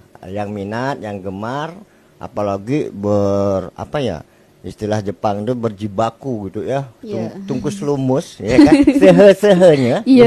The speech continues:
Speaker 1: ya, mau ngangkat, mempertahankan hasanah lama ini.
Speaker 2: Padahal
Speaker 1: Nah.
Speaker 2: jarang peminatnya
Speaker 1: Nah,
Speaker 2: gitu
Speaker 1: itu.
Speaker 2: kan.
Speaker 1: Nah, kira-kira, eh, sela-, setelah jatuh cinta itu apa sih kira-kira yang akan Nana lakukan?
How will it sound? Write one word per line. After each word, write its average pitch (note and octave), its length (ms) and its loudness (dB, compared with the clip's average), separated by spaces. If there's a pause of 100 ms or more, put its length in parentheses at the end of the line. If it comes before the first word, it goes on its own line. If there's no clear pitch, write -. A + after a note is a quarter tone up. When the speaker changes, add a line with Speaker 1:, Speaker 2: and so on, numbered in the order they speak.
(140)
Speaker 1:
ya, B3 60 6 (260)
mau F#3+ 420 6 (380)
ngangkat, F3+ 600 -2
mempertahankan E3+ 840 -4
hasanah D#3+ 440 -2
lama D3+ 340 0
ini. D#3 440 -2 (140)
Speaker 2:
Padahal G#3+ 420 2
Speaker 1:
Nah. A#3+ 60 -4
Speaker 2:
jarang A#3 280 4
peminatnya A#3+ 640 0
Speaker 1:
Nah, F#3+ 220 4
Speaker 2:
gitu G3+ 120 4
Speaker 1:
itu. G3+ 140 8 (100)
Speaker 2:
kan. C4 80 6
Speaker 1:
Nah, C4+ 120 4
kira-kira, D3+ 540 2 (720)
eh, D3+ 600 -2
sela-, D3 360 -4
setelah C#3+ 400 -6
jatuh C3 340 -4
cinta C3 320 -8
itu C3+ 220 -8
apa D#3 400 -10
sih B2+ 380 -10
kira-kira A2 580 -8
yang A2 220 -6
akan G#2+ 280 -12
Nana G2+ 360 -10
lakukan? G2+ 760 -10